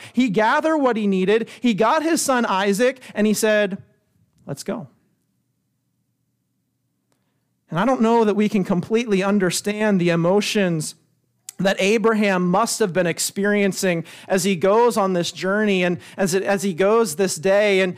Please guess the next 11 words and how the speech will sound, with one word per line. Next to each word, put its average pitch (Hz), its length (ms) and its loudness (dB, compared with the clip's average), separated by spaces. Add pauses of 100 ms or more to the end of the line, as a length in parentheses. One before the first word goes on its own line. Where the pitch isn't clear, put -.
(160)
here 226 260 2
God 214 320 2
is 190 140 -2
asking 214 480 -2
him 196 180 2
to, 185 140 0
to 196 180 -6
sacrifice 208 840 -2
his 185 160 -2
promised 220 680 -2
son. 220 520 0